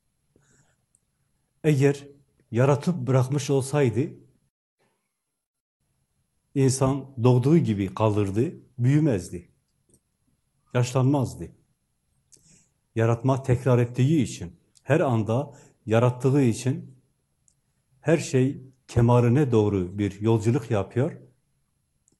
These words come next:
Yani insan büyümeye,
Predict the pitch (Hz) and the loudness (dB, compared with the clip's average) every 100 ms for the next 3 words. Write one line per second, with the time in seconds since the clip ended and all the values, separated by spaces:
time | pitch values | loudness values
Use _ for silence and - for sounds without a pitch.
0 | _ _ _ - 113 113 110 131 123 117 | _ _ _ -6 0 2 2 0 -2 0
1 | 117 - 120 131 113 117 110 104 110 113 | 0 0 -2 -2 -2 0 0 0 2 0
2 | 127 | -2